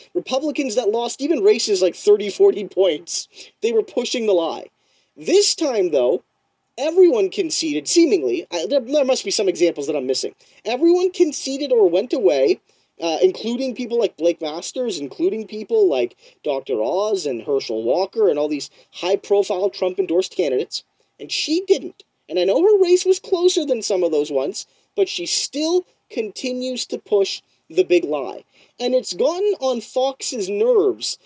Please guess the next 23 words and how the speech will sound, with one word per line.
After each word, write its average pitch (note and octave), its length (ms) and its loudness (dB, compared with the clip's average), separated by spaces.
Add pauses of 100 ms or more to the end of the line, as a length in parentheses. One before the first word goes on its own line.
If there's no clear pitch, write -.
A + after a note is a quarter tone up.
(140)
especially D#4+ 840 -2
because G#3 580 -2 (160)
she's C#4+ 300 -6
attacking B3 540 -6
the G#3+ 80 0
potential G#3+ 580 -2
golden A#3 500 0
boy D#3+ 280 0
at C#3+ 200 -4
Fox, - 560 -4 (340)
Ron G3 260 2
DeSantis. F3 640 0
But G3 120 0
also G4 340 0
listen E4+ 340 2
to C#4+ 80 -12
this, B3+ 320 2 (220)
'cause A#3 140 -2
there's A#3 140 -2
another E4 380 0
really C#4 300 -2
fascinating B3 720 -4
tidbit. F3+ 460 -2